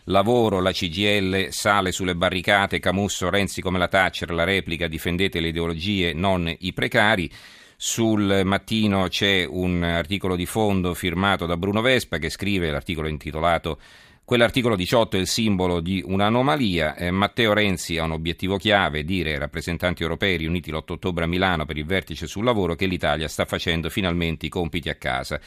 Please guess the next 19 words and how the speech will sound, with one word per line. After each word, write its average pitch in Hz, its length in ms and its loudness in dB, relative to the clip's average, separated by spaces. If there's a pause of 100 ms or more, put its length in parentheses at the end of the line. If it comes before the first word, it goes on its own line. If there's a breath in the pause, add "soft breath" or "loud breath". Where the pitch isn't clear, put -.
(380 loud breath)
Per 92 140 -2
questo 95 320 0
vuole 95 280 2
che 82 100 -4
il 80 60 -2
Senato 92 380 0
approvi 87 360 0
la 90 100 2
delega 85 320 0
sulla 87 220 -2
riforma 90 380 0
dello 82 140 -2
Statuto 98 380 -4
dei 107 100 2
lavoratori. 143 580 2 (560 loud breath)
E 104 120 2
più 117 180 0
avanti 92 400 2
scrive, 85 480 -2